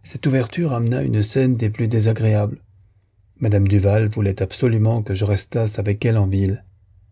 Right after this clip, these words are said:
mais madame Mirvan lui fit sentir qu'étant déjà engagée à faire visite à Lady Howard,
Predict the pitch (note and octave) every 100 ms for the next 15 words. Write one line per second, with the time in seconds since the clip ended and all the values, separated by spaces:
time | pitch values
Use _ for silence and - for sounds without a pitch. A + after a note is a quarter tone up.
0 | _ - A#2 A2 G#2 G2+ G#2 G#2+ G2 A2
1 | A2+ G#2+ F#2+ G2+ - G2 - A#2+ G#2+ A2
2 | G#2 - F#2+ G2 F#2+ G#2 G2+ G2 F#2 G2
3 | F#2 - F#2+ G2 G2+ G#2+ - F#2+ F#2+ F#2
4 | G2 G2 F#2+ G2 G#2+ A#2 G#2+ G#2+